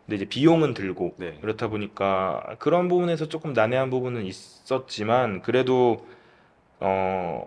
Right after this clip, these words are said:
Speaker 1: 많이 이렇게 좀 지원을 해줬던 편이라고 저는
Speaker 2: 음.
Speaker 1: 생각을 하고,
Speaker 2: 네.
Speaker 1: 근데 이제, 어, 이거에 대해서 저는 이렇게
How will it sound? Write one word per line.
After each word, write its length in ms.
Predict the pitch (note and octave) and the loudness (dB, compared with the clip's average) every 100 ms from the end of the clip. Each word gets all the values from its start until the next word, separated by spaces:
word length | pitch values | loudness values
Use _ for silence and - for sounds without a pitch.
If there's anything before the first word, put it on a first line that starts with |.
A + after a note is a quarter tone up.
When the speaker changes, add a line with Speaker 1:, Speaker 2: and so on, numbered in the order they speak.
| - | -2
Speaker 1:
많이 480 | G#2 B2 C#3 C3+ B2+ | 4 4 4 0 0
이렇게 280 | G#2+ F2+ F2+ | -2 -4 -6
좀 120 | F2+ | -6
지원을 340 | - A#2 B2 D#3+ | 2 4 4 2
해줬던 300 | G#3+ A3 F#3 | -2 -2 -4
편이라고 360 | G#3+ G3 C#3 | -2 0 0
저는 200 | A2+ G2+ | -2 -4
Speaker 2:
음. 20 | G2+ | -6
Speaker 1:
생각을 400 | D3+ C#3+ A#2+ C#3+ | -4 -4 -4 -6
하고, 360 | D3 C#3+ G2 | -4 -4 -4
Speaker 2:
네. 120 | E2+ E2+ - | -10 -18 -12
Speaker 1:
근데 140 | A2 | -8
이제, 340 | G2 G2+ G2 G2 - - - _ _ _ _ _ _ - | -2 0 -2 -4 -18 -18 -20 _ _ _ _ _ _ -6
어, 120 | G#2 A2+ | -4 0
이거에 260 | A2+ A2+ | 6 6
대해서 180 | G#2+ F#2 | 6 2
저는 160 | F#2 E2+ | 0 -8
이렇게 360 | - - D#2 | -10 -12 -12